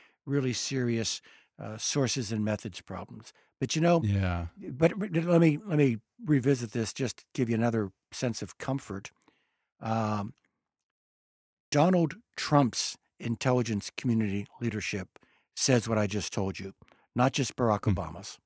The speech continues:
Speaker 2: Uh, now, how do you think Vladimir Putin views Donald Trump? Does he respect him? Does he see him as a true ally, a marriage of convenience, or does he just see him as a pawn?
Speaker 1: I, I, I think he views him the way K G B officers view a lot of people,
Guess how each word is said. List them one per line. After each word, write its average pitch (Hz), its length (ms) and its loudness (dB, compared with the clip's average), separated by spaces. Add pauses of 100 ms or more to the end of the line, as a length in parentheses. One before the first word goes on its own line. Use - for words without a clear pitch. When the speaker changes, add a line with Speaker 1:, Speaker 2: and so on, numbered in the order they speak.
(320)
Speaker 2:
Uh, 127 180 -10
now, 139 220 2
how 151 200 0
do 226 80 -2
you 160 160 4
think 120 240 0
Vladimir 101 500 4
Putin 110 480 0
views 92 360 0
Donald 90 320 -2
Trump? 87 340 -2
Does 87 180 -2
he 98 80 0
respect 139 600 -2
him? 131 320 2
Does 98 180 -2
he 92 120 0
see 113 260 0
him 104 140 4
as 92 120 0
a 92 60 -2
true 110 320 0
ally, 120 500 2
a 104 120 2
marriage 104 340 0
of 101 140 0
convenience, 117 760 2
or 85 220 -2
does 113 220 4
he 120 60 0
just 104 260 0
see 123 180 2
him 113 140 6
as 101 140 4
a 95 80 0
pawn? 95 580 -4 (220)
Speaker 1:
I, 139 180 6 (120)
I, 147 60 2 (160)
I 139 100 2
think 135 300 2
he 127 140 0
views 110 400 0
him 104 260 -2
the 110 120 -6
way 107 340 -2
K 110 200 -4
G 98 120 -10
B 107 140 -6
officers 98 500 -6
view 104 160 -6
a - 20 -6
lot 98 200 -6
of 92 100 -14
people, 98 360 -10